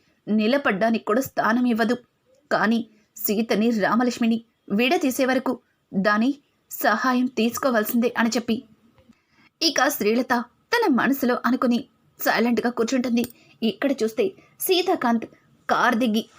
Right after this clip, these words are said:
బయట ఏదో షాపింగ్ చేస్తూ ఉంటాడు.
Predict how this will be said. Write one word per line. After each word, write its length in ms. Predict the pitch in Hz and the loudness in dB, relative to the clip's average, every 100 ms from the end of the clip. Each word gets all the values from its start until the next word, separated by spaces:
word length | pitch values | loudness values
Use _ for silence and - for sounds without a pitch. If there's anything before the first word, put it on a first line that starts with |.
| - - _ _ _ - _ _ - | -20 -20 _ _ _ -18 _ _ -2
బయట 420 | 226 220 247 254 - - _ _ - | 0 2 0 -2 -4 -20 _ _ 0
ఏదో 260 | 214 214 269 | 2 2 2
షాపింగ్ 540 | - 196 233 262 240 | 2 2 2 0 2
చేస్తూ 240 | 220 247 | -2 0
ఉంటాడు. 420 | 247 240 233 233 | 0 2 2 0